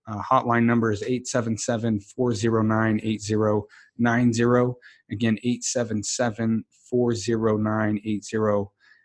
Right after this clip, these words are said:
nine zero. You can also text C F P or Creative Financing to that number to, uh, to get the link to a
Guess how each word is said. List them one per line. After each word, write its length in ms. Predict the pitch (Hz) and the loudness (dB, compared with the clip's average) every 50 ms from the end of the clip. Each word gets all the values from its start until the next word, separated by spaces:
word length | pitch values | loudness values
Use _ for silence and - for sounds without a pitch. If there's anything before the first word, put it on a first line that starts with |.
| _ - | _ -6
nine 300 | 107 110 110 117 117 113 | -2 0 2 2 2 2
zero. 500 | 104 117 113 110 113 113 117 123 120 120 - _ - | 2 2 2 2 2 2 2 0 -2 -4 -8 _ -10
You 100 | 107 101 | -8 -8
can 140 | - - 117 | -6 -4 -2
also 380 | 110 107 107 - - 107 104 101 | 0 0 -2 -2 -2 -2 -2 -4
text 500 | - - - 110 101 - - - - - | -4 -4 -4 -4 -6 -4 -6 -8 -4 -2
C 140 | 117 117 110 | 0 0 0
F 100 | 101 - - | 0 -4 -8
P 220 | - - 113 113 113 | -4 0 2 2 2
or 100 | 104 101 | 2 0
Creative 320 | - - - 107 101 101 | -2 -2 -2 -2 -2 -2
Financing 680 | - - 110 107 110 110 110 113 - - 123 127 131 139 - 131 - - - | -2 -2 -2 -2 0 0 -2 -4 -4 -4 -2 -2 -2 -2 -4 -8 -14 -14 -10
to 160 | - 113 107 101 | -6 -4 -4 -2
that 420 | 104 104 101 104 98 - - - - _ _ - _ _ - - | -2 -2 -2 -4 -6 -8 -10 -20 -20 _ _ -20 _ _ -6 -2
number 540 | 113 117 131 127 104 101 107 120 127 - - - | 2 2 2 4 4 4 4 2 0 -4 -10 -14
to, 420 | - - - 107 104 104 104 107 | -12 -6 -2 0 2 2 2 2
uh, 160 | 104 104 101 98 - - | 0 -2 -4 -6 -8 -6
to 100 | - 107 | -6 -4
get 180 | 95 104 - | -4 -4 -6
the 80 | - 104 | -4 -4
link 360 | 101 107 104 104 101 101 - - | -2 0 0 0 -2 -4 -8 -12
to 260 | - - 104 101 101 | -8 -4 -2 -2 0
a 220 | 101 98 95 92 | 0 0 -2 -4